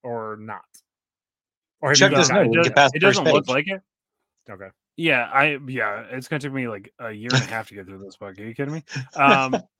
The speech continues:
Speaker 3: it does not look like it 'cause I looked through it. It's a lot of, like, um, alien invasion, blowing up a world, like, blowing up worlds.
Speaker 1: Okay.
Speaker 3: And there's a, there is a time travel, I think a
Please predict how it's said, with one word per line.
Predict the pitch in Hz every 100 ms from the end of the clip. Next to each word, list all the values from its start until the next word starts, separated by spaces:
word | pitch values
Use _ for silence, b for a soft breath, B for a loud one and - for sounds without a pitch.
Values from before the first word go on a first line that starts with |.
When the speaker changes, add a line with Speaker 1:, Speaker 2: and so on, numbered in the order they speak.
| 185
Speaker 3:
it | 170
does | 220 214
not | 208
look | 151 156
like | 180
it | 185
'cause | 143
I | 156
looked | 143 170 - -
through | 135 147
it. | 170 -
It's | 147 143
a | 156
lot | 165 208
of, | 190
like, | 160 139 -
um, | 123 117 107 104 - -
alien | 127 135 147 139
invasion, | 120 113 120 127 127 127 123
blowing | 120 117
up | 110 113
a |
world, | 98 98 104 107 110 107 101
like, | 110 101
blowing | 113 113
up | 101 _
worlds. | 101 98 98 95 _ - - _ _ _ _ _
Speaker 1:
Okay. | 240 - 120
Speaker 3:
And | 117
there's | 120 120
a, | 127 113
there | 135
is | 156
a | 156
time | 127 123
travel, | 120 120 107 107 107
I | 123
think | 139
a | 127